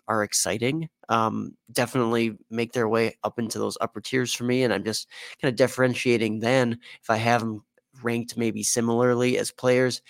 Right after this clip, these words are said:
well, then there's the landing spot. Then there's the S E C versus, you know, a little bit lower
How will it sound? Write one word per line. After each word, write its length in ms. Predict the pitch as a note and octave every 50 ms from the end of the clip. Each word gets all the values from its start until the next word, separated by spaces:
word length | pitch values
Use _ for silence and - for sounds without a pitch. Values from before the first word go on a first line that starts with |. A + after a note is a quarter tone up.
| - - - -
well, 140 | A#2 B2
then 180 | A#2 B2+ B2 B2
there's 280 | B2+ B2 B2 A#2 G#2 -
the 80 | A2+
landing 420 | G#2 A2 A2+ A2+ A#2 A2+ A2+ A2 A2
spot. 340 | - - - F#2 F#2 -
Then 160 | - A2 A2 G#2+
there's 260 | A2+ G#2+ G2+ G#2 -
the 200 | - G2 - -
S 180 | A#2 A2+ -
E 80 | A2+ G#2+
C 300 | G#2 - - A#2 A2+ A2
versus, 560 | G#2 G#2 G#2 G#2 - - G2+ G2 G2+ G#2 - - - - - - - -
you 120 | - G#2+ G#2
know, 260 | G#2+ G#2 G2 G2 - _ _ _ _ - -
a 60 | B2+
little 220 | G#2 A#2 A#2 B2 A#2
bit 120 | B2 A2+
lower 560 | - A#2 A#2+ A#2+ A#2 A#2 A2+ G#2+ G#2+ G2+ G2+